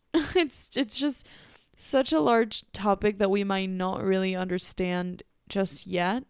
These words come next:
And it's so complex and it evolves and changes with us. And there's so many factors that contribute to our lifestyles and what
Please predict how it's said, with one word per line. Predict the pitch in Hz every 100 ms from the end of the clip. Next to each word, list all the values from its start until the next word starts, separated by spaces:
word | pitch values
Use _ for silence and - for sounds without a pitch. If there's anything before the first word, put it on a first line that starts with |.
| -
And | 202
it's | 202 -
so | - - 208
complex | 208 214 202 - 185 185 214 - - -
and | 196 185 185 - - - - _ _ -
it | 208
evolves | 208 185 196 190 190 185 -
and | 196 185
changes | - 190 196 185 185 -
with | 190
us. | 180 180 185 - -
And | 185 175 180 180 - - - _ _
there's | 202 208 208
so | 220
many | 214 208
factors | 202 190 196 - 196 185
that | -
contribute | 196 196 - 190 185 170 -
to | - 185 180 180 - _ _ _ _ _ _ _ -
our | 202
lifestyles | 190 185 190 - 185 180 180 - -
and | 190 185 180 180 185 - _ _ _ -
what | 180 180 196 190